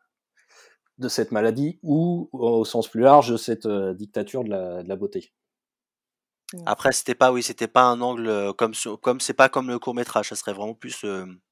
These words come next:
Speaker 3: une partie documentaire. Parce qu'il y a un sujet de fond quand même à étudier qui est intéressant, donc on aimerait vraiment les, les, ouais, l'explorer un peu plus, heu, heu, là, le court-métrage, il est là plutôt pour questionner, pour, heu, voilà, pour, heu,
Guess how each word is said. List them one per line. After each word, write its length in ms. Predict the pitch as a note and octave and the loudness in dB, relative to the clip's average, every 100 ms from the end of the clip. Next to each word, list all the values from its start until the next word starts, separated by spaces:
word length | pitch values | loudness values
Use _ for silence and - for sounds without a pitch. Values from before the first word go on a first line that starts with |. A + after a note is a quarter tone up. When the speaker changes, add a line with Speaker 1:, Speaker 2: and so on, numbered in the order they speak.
| _ - | _ -20
Speaker 3:
une 80 | |
partie 280 | - B2+ - | -6 -6 -6
documentaire. 540 | G2+ - G#2+ G2+ F#2 F2 _ - - - _ | -12 -12 -14 -12 -12 -14 _ -20 -20 -20 _
Parce 100 | - | -12
qu'il 80 | - | 2
y 60 | G2 | 4
a 120 | F#2 | 6
un 60 | F#2+ | 2
sujet 280 | - G#2 A2 | -4 -4 -2
de 80 | - | -2
fond 180 | - C3+ | -4 4
quand 100 | A#2+ | 4
même 140 | A#2 | 6
à 80 | G#2+ | 2
étudier 420 | - A2+ C3 C#3+ | 0 -6 -2 0
qui 80 | A2+ | 2
est 40 | |
intéressant, 520 | G#2 G#2+ G2+ G#2+ C3 | 2 0 0 0 -2
donc 220 | A2 F#2+ - | -4 -10 -12
on 120 | F#2+ | -10
aimerait 280 | F#2+ G2 G2+ | -8 -6 -4
vraiment 300 | G2+ G#2+ A2+ | -4 -4 -6
les, 200 | G2+ F#2 | -6 -8
les, 160 | F#2 - - _ _ _ - - _ - | -12 -16 -20 _ _ _ -20 -20 _ -10
ouais, 100 | G2 | -6
l'explorer 520 | G2 - G#2+ G2+ G#2+ | -6 -4 -4 -2 -2
un 100 | G2 | -2
peu 140 | G#2+ | -6
plus, 400 | - - A#2 - | -12 -12 -10 -10
heu, 140 | F#2 E2+ E2 E2 _ _ _ _ - _ _ | -8 -10 -14 -18 _ _ _ _ -20 _ _
heu, 300 | F2+ D#2 B1+ B1+ | -18 -16 -16 -2
là, 160 | G#2 | 0
le 80 | G#2 | 0
court-métrage, 500 | G#2+ A2 A2 C#3 A#2 | 0 0 6 6 6
il 80 | A2 | 6
est 20 | |
là 80 | A2 | 4
plutôt 240 | - A2+ | 4 -8
pour 180 | A2+ G2 | -8 -4
questionner, 680 | - G#2+ - A2 A#2 A#2+ A#2+ | 0 0 0 0 2 2 0
pour, 300 | - G2+ G2+ | -4 -4 -2
heu, 340 | F#2+ F#2 F2 F2+ _ - - _ _ | -2 -2 -6 -10 _ -20 -20 _ _
voilà, 200 | G2 G2+ | -2 -2
pour, 320 | - G2+ F2 E2+ | -2 -10 -10 -10
heu, 380 | E2 D#2+ D#2 | -10 -12 -14